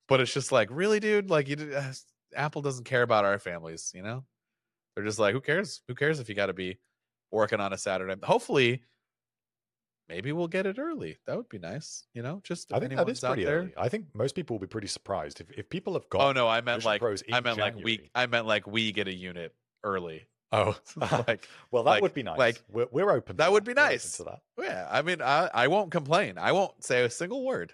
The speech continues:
Speaker 1: I will, uh, just do what I gotta do. No. Um, yeah, okay, hey, I'm fine with that. I, I would be more, you know, that's fine. Anything that's early, that's not the end of February, is fine with me.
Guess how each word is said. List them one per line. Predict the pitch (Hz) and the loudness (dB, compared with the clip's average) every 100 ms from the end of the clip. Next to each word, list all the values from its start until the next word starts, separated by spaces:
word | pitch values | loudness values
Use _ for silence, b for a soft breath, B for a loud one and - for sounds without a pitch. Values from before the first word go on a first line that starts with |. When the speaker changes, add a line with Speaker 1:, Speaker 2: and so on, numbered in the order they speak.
| _ | _
Speaker 1:
I | 101 101 | -4 -2
will, | 101 101 | 0 0
uh, | 101 98 98 - _ _ _ _ _ _ - | 2 2 0 -6 _ _ _ _ _ _ -16
just | 95 - | -14 -14
do | 92 113 143 | -8 -4 0
what | 147 | 0
I | |
gotta | 143 143 | 2 0
do. | 123 87 | -2 -8
No. | 76 69 117 | -12 -6 2
Um, | 104 101 98 104 b b b b b _ - | 4 4 0 -12 b b b b b _ 0
yeah, | 170 143 | 2 4
okay, | 185 226 196 | 4 2 4
hey, | 196 107 | 2 4
I'm | 117 190 | 2 2
fine | 165 139 | 0 0
with | 113 | 0
that. | 110 104 - | 2 2 4
I, | 151 165 | 0 2
I | 147 | -2
would | 131 | -2
be | 113 104 | -6 -6
more, | 110 113 107 104 113 | -2 2 2 -2 -6
you | 104 | -6
know, | 87 87 - _ _ _ _ - | -6 -8 -16 _ _ _ _ 0
that's | 180 - | 0 2
fine. | 90 82 - | -2 -2 0
Anything | 190 208 196 | 2 2 2
that's | 170 147 - | 2 0 -4
early, | 113 123 131 123 117 117 | 0 4 6 6 2 0
that's | 107 - | -2 -2
not | 123 120 | -2 -2
the | 107 | -4
end | 107 | 0
of | |
February, | - 104 107 104 87 | 0 2 2 2 0
is | 80 | -8
fine | - 98 101 | -8 -6 -6
with | 87 | -8
me. | 98 113 | -8 -6